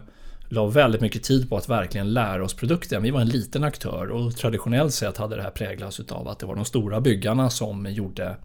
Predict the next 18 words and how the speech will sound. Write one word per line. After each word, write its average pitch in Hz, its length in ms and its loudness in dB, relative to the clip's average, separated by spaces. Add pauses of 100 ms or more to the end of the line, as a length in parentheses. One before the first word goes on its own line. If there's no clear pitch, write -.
(600)
den 104 100 -4
här 98 120 -2
typen 92 420 -6
utav, 95 320 -8
som 110 120 -8
man - 60 -8
säger, 95 180 -6
mer 92 180 -6
samhällsorienterade 98 920 -2
inslag. 101 400 -6
Man 117 120 0
ville 127 160 4
åt 120 220 2
stora 98 500 0
byggrätter 107 720 -4
och 95 80 -8
bygga 98 240 -8
bostäder 104 640 -2